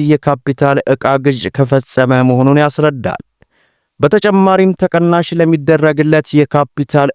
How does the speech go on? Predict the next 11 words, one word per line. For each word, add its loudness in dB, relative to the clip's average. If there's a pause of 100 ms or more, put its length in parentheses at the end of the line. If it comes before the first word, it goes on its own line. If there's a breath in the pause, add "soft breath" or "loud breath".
ዕቃዎች 0 (440)
የግዥ 0 (140)
የግብይት 2
ታክስ -2
ተቀናሽ 0 (100)
የማድረግ 0
መብት 0
ሊኖረው 2
የሚገባ፣ 0 (580 loud breath)
ተቀናሽ 0
የሚደረግ 2